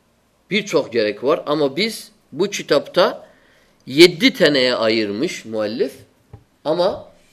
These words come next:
yedi tane değil, yedi tane şeyin altındadır yani ana çizgileriyle. Bunu bazı alimler sekiz de yapabilir, on da yapabilir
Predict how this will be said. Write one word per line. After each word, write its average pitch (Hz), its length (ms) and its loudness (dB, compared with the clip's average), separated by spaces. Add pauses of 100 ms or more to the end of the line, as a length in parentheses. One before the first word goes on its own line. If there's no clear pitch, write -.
(100)
yedi 135 340 -6
tane 196 280 -4
değil, 220 320 -8
yedi 160 480 -6
tane 202 480 0
şeyin 196 320 -2
altındadır 127 680 -2
yani 101 360 -8 (340)
ana 170 280 2
çizgileriyle. 107 800 -8 (280)
Bunu 175 240 0
bazı 170 360 -2 (800)
alimler 147 440 0
sekiz 151 460 -10
de 160 40 -2
yapabilir, 139 480 -2
on 156 300 -2
da 143 60 2
yapabilir 131 500 -2